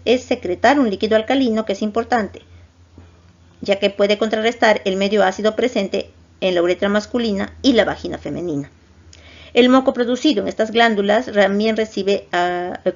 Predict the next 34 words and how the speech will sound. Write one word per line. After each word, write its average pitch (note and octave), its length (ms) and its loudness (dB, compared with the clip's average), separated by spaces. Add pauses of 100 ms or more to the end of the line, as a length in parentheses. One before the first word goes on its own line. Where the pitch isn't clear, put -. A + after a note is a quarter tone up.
va A#3 80 6
a A#3 60 0
contener, A#3 380 -4
perdón, G#3+ 260 -2
abundante G3 420 -2
galactosa G3 680 -2
y F3+ 100 -6
una G#3+ 200 -2
cantidad G3 300 -2
moderada F#3+ 520 -2
de F3+ 100 -8
ácido F3+ 300 -10
ciálico, G3+ 440 -2 (400)
que - 80 0
sirve B3+ 300 0
para B3 240 2
lubricar G3 380 -2
la G3+ 80 0
uretra G#3+ 340 0
y G#3+ 80 -4
ayuda A3 280 -2
a G#3+ 40 -8
proteger A3 420 -2
a G#3 60 2
los F#3+ 160 -2
espermatozoides A3 840 -6
del G3+ 160 -2
posible G#3+ 640 -4
daño A3+ 300 -2
por C4+ 140 -4
fricción B3 500 -8
durante G3 320 -4
la - 100 -10
eyaculación. - 560 -12